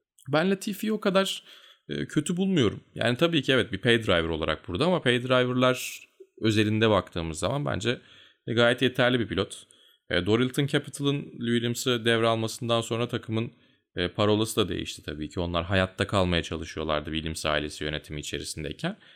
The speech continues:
Şimdi, e, elde olan şeyi daha değerli bir hale getirmeye çalışıyor, e, o yatırım firması. Çünkü zaten belli bir değer biçildi. E, onun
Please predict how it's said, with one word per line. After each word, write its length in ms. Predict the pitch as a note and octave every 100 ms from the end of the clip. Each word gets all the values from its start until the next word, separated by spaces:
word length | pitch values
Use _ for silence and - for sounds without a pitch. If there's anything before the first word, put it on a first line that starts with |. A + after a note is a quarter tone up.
| _
Şimdi, 480 | - - G#2+ D3 F3+ - _ _
e, 100 | G2
elde 400 | F#2+ G2+ G2 G#2+
olan 260 | B2 A#2+ G#2+
şeyi 220 | - D#3+
daha 220 | C#3+ D3
değerli 340 | C3+ C#3 C#3+ D3
bir 40 |
hale 220 | C#3+ C#3+
getirmeye 420 | C3+ A#2 F#2+ F2
çalışıyor, 520 | D#2+ D#2+ D2 - D2+ C#2+ - - _
e, 100 | E2+
o 120 | D#2+ F2+
yatırım 340 | F2 - E2+
firması. 400 | - D#2 E2 -
Çünkü 420 | - A2+ C3 C3 - - -
zaten 400 | G#2 G2+ G2 F#2
belli 260 | F#2+ G2
bir 240 | G2+ - - A#2 _
değer 420 | A#2 F#2+ F2+ F2
biçildi. 600 | F2 - E2 F#2 B2 - _
E, 200 | - -
onun 560 | - - G2 F#2 - F#3